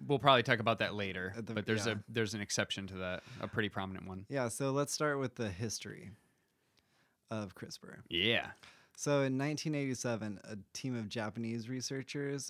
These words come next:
Speaker 2: at Osaka University provided the first description of what would later be called CRISPR.
Speaker 1: Okay.
Speaker 2: So what they were doing is they were looking at E. coli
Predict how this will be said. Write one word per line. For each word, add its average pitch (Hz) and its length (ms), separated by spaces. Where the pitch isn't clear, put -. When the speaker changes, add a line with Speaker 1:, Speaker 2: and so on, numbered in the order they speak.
Speaker 2:
at 107 200
Osaka 107 440
University 131 880
provided 110 420
the 101 100
first 120 240
description 107 680
of 95 220
what 107 220
would 107 160
later 107 400
be 95 140
called - 320
CRISPR. - 580
Speaker 1:
Okay. 131 320
Speaker 2:
So - 140
what 139 100
they 156 80
were 156 140
doing 143 200
is 123 140
they 123 140
were 120 100
looking 120 340
at 110 280
E. 110 120
coli 135 560